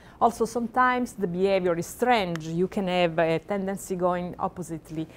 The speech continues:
on what you are, you were principally expecting. So, uh,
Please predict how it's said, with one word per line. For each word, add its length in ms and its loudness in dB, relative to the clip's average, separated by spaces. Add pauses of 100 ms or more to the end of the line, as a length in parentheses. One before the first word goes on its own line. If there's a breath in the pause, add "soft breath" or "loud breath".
(240 loud breath)
on 320 0
what 280 6
you 80 6
are, 200 4
you 180 4
were 280 10
principally 640 -2
expecting. 720 -4
So, 340 -4 (340 loud breath)
uh, 300 0